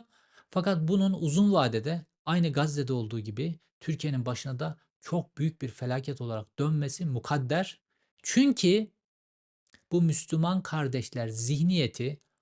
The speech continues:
hangi ülkeye sızmışsa o ülkenin başına felaketler getirmiş.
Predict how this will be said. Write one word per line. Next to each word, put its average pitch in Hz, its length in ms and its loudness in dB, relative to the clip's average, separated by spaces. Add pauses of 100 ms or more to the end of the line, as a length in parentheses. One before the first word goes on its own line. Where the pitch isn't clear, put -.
(140)
hangi 190 600 2
ülkeye 131 440 -4
sızmışsa 143 880 -2 (260)
o 165 180 4
ülkenin 120 460 -4
başına 147 360 -4
felaketler 120 680 -8
getirmiş. 117 640 -16